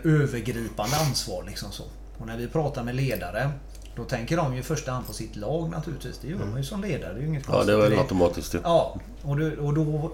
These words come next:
Speaker 1: och ibland då så, så kan man se lite olika på saker just utifrån det perspektivet då, att man har olika perspektiv där helt
Speaker 2: Mm.
Speaker 1: enkelt.
Speaker 2: Mm.
Speaker 1: Ja.
Speaker 2: Men för att det ska bli en bra diskussion
Speaker 1: Mm.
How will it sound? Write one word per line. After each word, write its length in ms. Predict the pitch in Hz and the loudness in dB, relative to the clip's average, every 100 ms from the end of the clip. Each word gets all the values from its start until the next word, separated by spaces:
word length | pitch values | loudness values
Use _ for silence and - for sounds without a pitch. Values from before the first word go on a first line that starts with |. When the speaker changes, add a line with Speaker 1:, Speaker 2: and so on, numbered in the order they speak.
| - | -2
Speaker 1:
och 180 | 156 156 | 2 4
ibland 340 | 151 139 151 | 4 2 2
då 160 | 185 147 | 2 2
så, 300 | 151 147 143 - - - - - - - | 2 2 0 -4 -14 -14 -14 -14 -12 -10
så 160 | - 139 | -6 -2
kan 200 | - 160 | 2 4
man 120 | 165 | 6
se 180 | 143 131 | 6 6
lite 140 | 139 | 8
olika 340 | 165 123 123 117 | 6 6 0 0
på 80 | |
saker 520 | 147 208 - 147 127 123 - | 2 2 2 0 -2 -4 -4
just 280 | 180 139 139 | 0 0 0
utifrån 280 | 117 123 127 | -2 0 0
det 120 | 107 | -2
perspektivet 720 | 117 - 110 - - 127 139 | -4 -8 -8 -8 -8 -8 -8
då, 160 | 175 135 | -6 -6
att 140 | - | -6
man 120 | 131 | -4
har 60 | 131 | -4
olika 320 | 135 - 95 | -4 -6 -10
perspektiv 580 | - - 101 - 120 160 | -12 -12 -12 -10 -8 -6
där 80 | - | -6
helt 120 | 113 101 | -6 -6
Speaker 2:
Mm. 60 | 95 | -6
Speaker 1:
enkelt. 180 | - - - - | -8 -14 -14 -10
Speaker 2:
Mm. 120 | 98 95 - - - - - - - - - - - | -8 -10 -12 -14 -16 -16 -10 -10 -10 -14 -14 -14 -10
Speaker 1:
Ja. 60 | 101 95 | -8 -4
Speaker 2:
Men 220 | 120 127 127 - - - - - - 101 | 4 4 4 -4 -14 -16 -16 -14 -10 4
för 140 | 131 | 8
att 260 | 131 127 - - - | 8 6 -2 -14 -6
det 80 | 120 | 0
ska 120 | 127 | 2
bli 120 | 131 131 | 4 4
en 80 | |
bra 180 | 131 127 | 6 4
diskussion 600 | 113 117 123 131 175 165 - | 4 0 0 4 4 0 -6
Speaker 1:
Mm. 180 | 117 120 | -4 -4